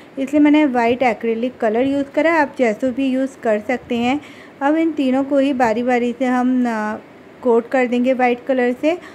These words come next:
और सूखने के लिए रख देंगे। एक्रिलिक कलर बहुत जल्दी ड्राई हो जाता है और ये डीआईवाई मेरा एक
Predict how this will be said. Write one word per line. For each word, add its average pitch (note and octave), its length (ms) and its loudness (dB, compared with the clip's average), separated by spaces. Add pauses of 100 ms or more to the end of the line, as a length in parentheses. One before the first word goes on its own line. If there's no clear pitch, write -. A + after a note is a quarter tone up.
(200)
और C4+ 120 0
सूखने C4 420 -4
के A#3+ 100 -6
लिए D4 100 2
रख A#3+ 160 0
देंगे। F#3+ 400 -10 (420)
एक्रिलिक C#4+ 480 0
कलर D#4 260 4
बहुत B3 320 0
जल्दी C4 320 0
ड्राई G#3 300 0
हो B3+ 120 0
जाता A#3+ 360 0
है C#4+ 100 -2
और C#4+ 200 0
ये B3+ 200 -2
डीआईवाई A#3+ 480 2
मेरा A#3+ 160 0
एक G#3+ 240 0